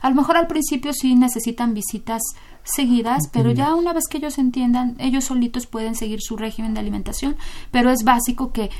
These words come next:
Speaker 1: siempre metan verdura tanto en desayuno como en comida y cena. ¿Por qué?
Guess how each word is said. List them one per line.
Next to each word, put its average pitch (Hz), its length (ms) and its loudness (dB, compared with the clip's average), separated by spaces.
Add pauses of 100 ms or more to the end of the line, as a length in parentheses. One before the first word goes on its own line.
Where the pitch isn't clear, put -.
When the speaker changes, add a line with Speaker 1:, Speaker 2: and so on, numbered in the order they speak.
Speaker 1:
siempre 240 360 6
metan 240 300 4
verdura 226 420 -2
tanto 208 240 -2
en 202 60 -2
desayuno 214 440 -2
como 214 200 -2
en 196 60 2
comida 208 340 -2
y 208 120 -4
cena. 233 380 0
¿Por 226 180 -2
qué? 339 160 2